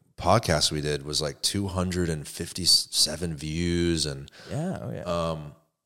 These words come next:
Speaker 1: you know, we're posting those, what are they called? Not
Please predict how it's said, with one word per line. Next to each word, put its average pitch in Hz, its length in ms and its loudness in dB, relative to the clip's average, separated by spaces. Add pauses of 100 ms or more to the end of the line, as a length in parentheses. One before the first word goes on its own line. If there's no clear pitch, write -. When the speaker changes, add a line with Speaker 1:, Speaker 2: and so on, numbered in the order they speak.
(280)
Speaker 1:
you 101 120 -4
know, 90 120 4
we're 85 120 2
posting 104 400 4
those, 92 440 4 (580)
what 85 120 -10
are 80 40 -4
they 73 140 -6
called? 71 300 -4
Not 82 260 0